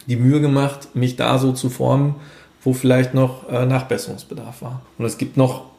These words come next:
auch so eine entscheidende Phase in der Bereich der Notfallmedizin. Das ist, wenn man, ähm, für diesen Schein, dass man Notarzt fahren darf, muss man immer mal wieder mitfahren mit anderen Kollegen. Und ich habe das sehr viel gemacht. Also während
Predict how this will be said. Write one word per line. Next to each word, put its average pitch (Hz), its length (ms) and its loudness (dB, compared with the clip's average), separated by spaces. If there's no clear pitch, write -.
auch 123 180 0
so 117 220 0
eine 127 520 4
entscheidende 123 500 2
Phase 131 320 2
in 120 40 2
der 117 60 -2
Bereich 117 220 0
der 120 100 -4
Notfallmedizin. 139 560 2
Das 123 140 2
ist, 127 160 -4
wenn 127 100 2
man, 117 180 -4
ähm, 110 260 -6
für 127 180 0
diesen 123 380 0
Schein, 135 340 2
dass 135 160 2
man 117 140 0
Notarzt 123 420 0
fahren 135 300 0
darf, 139 320 4
muss 127 180 2
man 127 140 2
immer 123 140 4
mal 123 80 4
wieder 120 120 2
mitfahren 120 480 0
mit 120 160 -6
anderen 120 320 -2
Kollegen. 127 380 -2
Und 120 60 -4
ich 123 120 -6
habe 127 100 -2
das 123 160 -2
sehr 131 160 4
viel 143 300 4
gemacht. 113 340 -2
Also 117 180 -4
während 120 240 -2